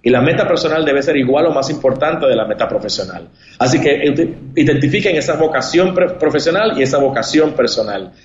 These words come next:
Y obviamente sean felices, sean arriesgados, sonrían todos los días, den buenos días, buenas tardes, buenas noches. Ríanse de algún chiste, ríanse de algún programa de televisión, ríanse de algún amigo, lo que sea, pero ríanse porque esa es la medicina para poder vivir.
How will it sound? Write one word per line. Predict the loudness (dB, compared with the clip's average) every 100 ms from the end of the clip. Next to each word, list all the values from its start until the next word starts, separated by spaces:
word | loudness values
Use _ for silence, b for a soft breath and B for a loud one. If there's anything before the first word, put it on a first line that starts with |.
| b b 2
Y |
obviamente | 4 4 2 0 0 -4
sean | 0 0 0 0
felices, | 0 0 -2 -8 -14 -20 _
sean | -2 0 2
arriesgados, | 0 0 0 0 -2 0 -2 -6 -18 _
sonrían | 0 2 2 2 2 2 0 0
todos | 2 2
los | 0
días, | 2 2 2 -2 -10 -20 _
den | 0 2 2
buenos | 2 0 0
días, | 2 2 0
buenas | 0 0 0
tardes, | 0 2 2 0
buenas | 0 0
noches. | 0 -2 -4 -10 -12 b b b
Ríanse | -2 2 2 2 2 0 0
de | 0
algún | 0 -2 -4
chiste, | 0 0 0 0 2 2
ríanse | 2 2 2 0
de |
algún | 0 0 -2
programa | -2 0 -2
de | -2
televisión, | 0 0 0 2 2
ríanse | 2 2 2 2 2
de | 2
algún | 0 -2
amigo, | -2 -2 0 0 0 B B _
lo | 2 4
que | 2
sea, | 2 2 2
pero | 2 2
ríanse | 0 0 2 2 0 0
porque | 0 0
esa | 0
es | -2
la |
medicina | 0 0 0 -2 0
para | 0 0
poder | 2 2
vivir. | 2 2 -2 -8